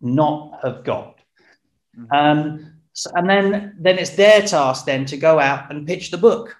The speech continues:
Speaker 1: because their experience is, well, how long they've been with the publishers and this and this and this, and then it's, it's up to them. And then whatever they come back with, you know.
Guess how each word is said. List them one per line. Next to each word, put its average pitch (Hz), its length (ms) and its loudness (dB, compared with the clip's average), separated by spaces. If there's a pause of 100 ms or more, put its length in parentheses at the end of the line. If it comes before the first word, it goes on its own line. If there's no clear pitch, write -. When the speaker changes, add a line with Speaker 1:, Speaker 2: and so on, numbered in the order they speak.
Speaker 1:
because 139 340 -6
their 165 360 6
experience 131 580 -4
is, 123 100 -8
well, 127 140 -4
how 131 240 -2
long 123 240 -2
they've 117 160 -4
been 113 80 -10
with 110 100 -10
the 101 60 -16
publishers 120 720 -8
and 104 120 -18
this 127 280 -10
and 110 80 -16
this 123 180 -12
and 117 100 -14
this, 123 220 -12
and 123 100 -8
then 131 120 -4
it's, - 240 -10
it's - 160 -8
up 127 140 -6
to - 80 -14
them. 139 180 2
And 127 100 2
then 131 160 2
whatever 135 300 4
they 131 160 2
come 123 260 -8
back 147 240 -2
with, 127 400 -8 (460)
you 139 80 -8
know. 123 200 -10